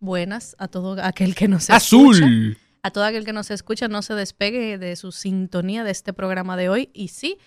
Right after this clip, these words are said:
Speaker 1: esa de Sinners o Pecadores es una película que, como te dije, la gente tiene tanta, y hay que ponerlo así, tanta expectativa de que llegue, no necesariamente porque sí, tiene a Michael B. Jordan, etcétera, pero es algo nuevo, es algo fresco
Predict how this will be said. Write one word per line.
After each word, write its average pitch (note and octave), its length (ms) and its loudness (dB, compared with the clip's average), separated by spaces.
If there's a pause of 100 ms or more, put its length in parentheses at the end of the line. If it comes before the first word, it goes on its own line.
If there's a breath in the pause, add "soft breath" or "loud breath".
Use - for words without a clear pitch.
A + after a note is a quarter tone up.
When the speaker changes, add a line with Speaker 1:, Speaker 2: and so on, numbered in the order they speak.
(180 soft breath)
Speaker 1:
esa G3 200 -6
de A#3+ 100 -6
Sinners C#4 680 -8
o G3+ 160 -14
Pecadores G#3+ 720 -8 (260)
es G3+ 120 -14
una A#3 160 -8
película B3 340 -8
que, A#3 80 -10
como G3+ 220 -16
te G3 100 -16
dije, G#3 220 -8
la G3 100 -10
gente G3 220 -16
tiene B3 220 -14
tanta, A3 760 -4
y F#3+ 80 -12
hay F#3+ 100 -12
que A3 120 -16
ponerlo G#3+ 260 -8
así, B3 180 -12
tanta - 220 -12
expectativa G#3+ 600 -10
de G#3+ 100 -8
que G3+ 160 -12
llegue, G#3+ 260 -6
no G3+ 80 -14
necesariamente A3+ 880 -14 (480)
porque F#3 1120 -6 (200)
sí, E4 400 -4
tiene G#3+ 200 -4
a - 20 -4
Michael G#3+ 320 -6
B. A3 120 -8
Jordan, B3+ 340 -4
etcétera, G#3 480 -10 (240 soft breath)
pero G#3+ 140 -4
es G#3 140 -8
algo A#3+ 360 -4
nuevo, F#3 440 -12
es - 120 -20
algo A#3+ 260 -4
fresco C4+ 560 -8